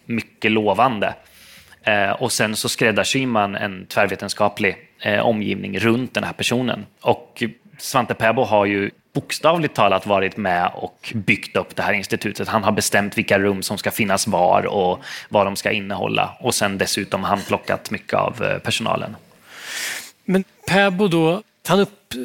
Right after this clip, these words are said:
Speaker 2: upp, har gjort de här upptäckterna med neandertalare och som jag förstår upptäckter som då uppfattades som ganska, eller mer eller mindre omöjliga att göra. Så han har sagt saker som var väldigt uppmärksammade tidigare och det har gått bra.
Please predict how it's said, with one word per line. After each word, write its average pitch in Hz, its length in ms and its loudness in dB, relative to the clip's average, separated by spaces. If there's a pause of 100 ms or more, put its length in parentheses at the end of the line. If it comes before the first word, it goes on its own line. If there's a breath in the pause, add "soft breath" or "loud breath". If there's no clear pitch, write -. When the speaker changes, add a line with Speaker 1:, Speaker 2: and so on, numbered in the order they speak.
(240)
Speaker 2:
upp, - 220 -6
har 190 80 6
gjort - 400 0
de 165 80 -4
här 151 80 4
upptäckterna 147 400 -2
med 139 140 -2
neandertalare 139 580 0
och 165 100 -2
som 160 120 -4
jag 156 100 0
förstår 196 220 2
upptäckter 156 340 -2
som 147 200 -6
då 220 220 4
uppfattades 147 460 -2
som 147 140 -4
ganska, 147 340 0
eller 160 220 0
mer 151 100 2
eller 143 100 2
mindre 143 180 0
omöjliga 165 560 2
att - 100 -4
göra. 151 160 0
Så 185 120 0
han - 20 4
har 208 60 6
sagt - 320 -2
saker 147 280 0
som 147 80 -2
var 147 80 -4
väldigt 139 600 0 (440 loud breath)
uppmärksammade 175 760 0 (120)
tidigare 185 560 2 (160)
och - 260 -4
det 175 60 2
har 139 140 4
gått 139 440 -4 (120)
bra. 165 480 0